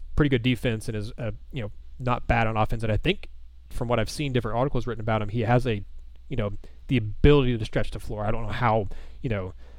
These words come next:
prolific that'll be in college, but I'm watching highlights of him right now, and he's made a couple threes and, you know, some jump shots here and there too. So, you know, maybe he has some more tools offensively than you'd imagine for a typical six eleven, seven foot guy coming out of high school,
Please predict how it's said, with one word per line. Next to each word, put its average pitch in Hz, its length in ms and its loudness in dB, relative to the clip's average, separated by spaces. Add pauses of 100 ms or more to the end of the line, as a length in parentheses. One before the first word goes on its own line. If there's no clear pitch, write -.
(340)
prolific 120 360 4
that'll 110 200 6
be 107 380 -2
in 104 180 -2
college, 127 300 4
but 110 140 4
I'm 107 80 2
watching 110 380 4 (1160)
highlights 127 300 4
of 120 80 2
him 113 80 0
right 107 140 4
now, 120 200 4
and 104 80 2
he's 95 160 0
made 110 140 4
a 98 40 2
couple 110 240 4
threes 107 360 0
and, 101 180 -6
you 117 100 -2
know, 101 120 0 (520)
some 123 160 4
jump 113 220 6
shots 110 300 2
here 117 100 0
and 104 100 -2
there 104 140 0
too. 123 200 0
So, 104 240 -4 (120)
you 113 140 -2
know, 104 80 0 (240)
maybe 151 200 12
he 120 60 10
has 131 120 12
some 131 120 -4
more 120 300 4 (420)
tools 131 400 8
offensively 120 480 8
than 113 140 2
you'd 107 100 -4
imagine 113 400 4
for 104 240 -4 (460)
a - 100 6
typical 110 340 4
six - 300 -6
eleven, 107 240 0
seven 107 260 0
foot 113 220 -4
guy 104 220 2
coming 107 240 0
out 101 60 2
of 104 60 -2
high 120 120 4
school, 98 360 -2